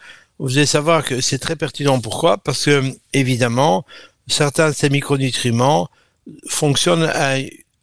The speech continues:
une concentration optimale, que quand, euh,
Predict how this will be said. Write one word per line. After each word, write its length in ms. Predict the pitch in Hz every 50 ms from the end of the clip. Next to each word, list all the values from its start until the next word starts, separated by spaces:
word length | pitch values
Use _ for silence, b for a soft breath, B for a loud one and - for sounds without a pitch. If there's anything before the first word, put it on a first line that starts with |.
| _ _ _ _ _
une 180 | - 147 139 139
concentration 800 | - 151 151 139 - 143 139 - - 139 135 - 160 165 156 - -
optimale, 680 | - 160 139 - - 151 139 127 120 110 104 98 87 - _ _ _ _ _ - _
que 180 | - 135 127 127
quand, 400 | - - 147 135 135 131 - -
euh, 240 | 131 127 123 123